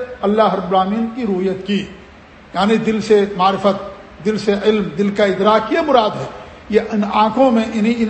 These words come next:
اپ-، اپنی آنکھوں سے ہمارے نبی نے اللہ رب العالمین کا دیدار نہیں کیا۔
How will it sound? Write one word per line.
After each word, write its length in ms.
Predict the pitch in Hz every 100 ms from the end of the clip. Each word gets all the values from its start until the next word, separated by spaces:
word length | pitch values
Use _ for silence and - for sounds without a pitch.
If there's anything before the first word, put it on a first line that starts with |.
| 180
اپ-، 200 | 196 -
اپنی 240 | 202 220 233
آنکھوں 380 | 196 226 233 269
سے 240 | - 220 214 - - -
ہمارے 260 | 190 214 202
نبی 200 | 196 226
نے 100 | 233
اللہ 260 | 202 202
رب 140 | 175 175
العالمین 280 | 185 202 220
کا 100 | 202
دیدار 280 | 180 180 180 151
نہیں 140 | 135 139 -
کیا۔ 160 | 123